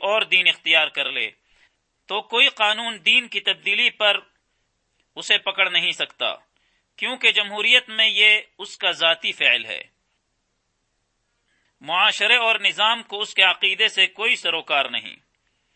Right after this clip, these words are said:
اور اگر کوئی اس سے یہ حق چھیننے کی کوشش کرتا ہے تو جمہوریت اسے اس کا حق دلانے کے لیے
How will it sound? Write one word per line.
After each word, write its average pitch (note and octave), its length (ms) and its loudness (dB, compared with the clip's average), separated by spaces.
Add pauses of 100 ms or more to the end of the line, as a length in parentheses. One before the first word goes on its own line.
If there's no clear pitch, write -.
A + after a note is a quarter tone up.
(260)
اور D#3+ 160 0
اگر G3+ 240 4 (100)
کوئی G#3+ 360 0 (380)
اس - 160 -10
سے G#3+ 160 0
یہ G#3+ 340 6
حق - 280 -2
چھیننے G#3+ 380 -2
کی G#3 160 0
کوشش - 380 -4
کرتا D#3 420 -2
ہے F#3 220 6 (440)
تو C#3 80 -12
جمہوریت G3+ 600 2 (100)
اسے G#3 340 2 (100)
اس - 140 -16
کا E3 140 -2
حق E3+ 260 -4
دلانے F3 400 4
کے D#3 180 -4
لیے F#3+ 300 2